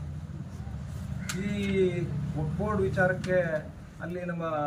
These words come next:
ಆ ಸಂದರ್ಭದಲ್ಲಿ ಮುನ್ಸಾಮಣ್ಣವರು ಮತ್ತು ಗೋಪಾಲ, ವೇಣುಗೋಪಾಲ್ ಅವರು ಎಲ್ಲರೂ ಕೂಡ ಹೋಗಿದ್ರು, ಸ್ಥಳಕ್ಕೆ ಹೋಗಿದ್ರು.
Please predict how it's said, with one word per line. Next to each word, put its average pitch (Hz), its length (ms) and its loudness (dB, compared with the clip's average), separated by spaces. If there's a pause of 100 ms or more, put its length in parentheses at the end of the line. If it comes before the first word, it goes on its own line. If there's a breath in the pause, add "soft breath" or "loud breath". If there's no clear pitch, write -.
(140)
ಆ 151 140 -4
ಸಂದರ್ಭದಲ್ಲಿ 170 680 -2
ಮುನ್ಸಾಮಣ್ಣವರು 165 840 -6
ಮತ್ತು 156 300 -6
ಗೋಪಾಲ, 156 360 -4
ವೇಣುಗೋಪಾಲ್ 156 520 -2
ಅವರು 156 340 -2
ಎಲ್ಲರೂ 147 260 -4
ಕೂಡ 160 140 -6
ಹೋಗಿದ್ರು, 151 840 -4 (680)
ಸ್ಥಳಕ್ಕೆ 165 400 2
ಹೋಗಿದ್ರು. 151 580 0